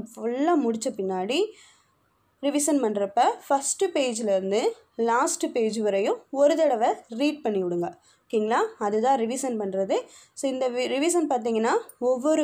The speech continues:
வீக்கும் இருக்கணும். முடிச்ச பின்னாடி அப்படின்றது இல்ல, நீங்க ஒரு வாரத்துல என்னென்ன படிச்சீங்களோ அதை ஒரு தடவை ரிவிஷன் பண்ணுங்க. அதே மாதிரி மந்த்லி ரிவிஷனும் பண்ணுங்க. மந்த்லி ரிவிஷன்னா என்னன்னா, அந்த ஒரு மந்த், so ஒரு மாசமா நீங்க என்னென்ன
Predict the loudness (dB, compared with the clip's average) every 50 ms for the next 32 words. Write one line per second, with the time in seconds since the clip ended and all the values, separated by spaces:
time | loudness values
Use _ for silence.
0 | 0 0 0 -2 0 0 -2 -2 -2 -2 -4 -4 -4 -2 -4 -2 -2 -2 -2 -2
1 | -2 -2 0 2 2 2 2 2 2 2 0 0 0 0 -2 -2 0 -2 -4 -4
2 | -2 -2 0 0 0 -2 -4 -8 -20 -20 -20 -10 _ -2 0 0 2 4 4 4
3 | 4 4 2 2 2 2 2 2 2 2 2 2 2 0 0 0 0 0 0 0
4 | 0 0 -2 -2 0 0 0 2 0 0 -2 -4 -6 -4 -2 0 2 2 2 2
5 | 0 0 0 0 0 2 2 0 -2 -4 -6 -6 -4 -4 -4 -4 -4 -4 -2 -2
6 | -2 -2 -2 0 0 0 0 0 -2 -8 -20 -20 -20 -20 _ _ -2 0 2 2
7 | 4 4 4 4 2 2 2 0 -2 -2 -6 -6 -2 0 2 2 2 2 2 2
8 | 4 4 4 4 2 0 0 0 -2 -2 -2 -2 -4 -4 -4 -2 -2 -2 -2 -2
9 | -4 -8 -20 -20 -20 _ _ -2 0 2 2 2 2 2 2 4 4 4 2 2
10 | 0 -2 -2 0 0 0 0 0 0 0 0 0 -2 -2 -6 -6 -4 0 0 2
11 | 2 2 2 2 2 2 2 0 -2 -2 -6 -12 -12 -8 -4 -2 0 2 4 4
12 | 6 6 4 4 4 2 2 0 0 -2 0 0 0 -2 -2 -6 -6 -4 -2 0
13 | 0 2 2 2 0 0 0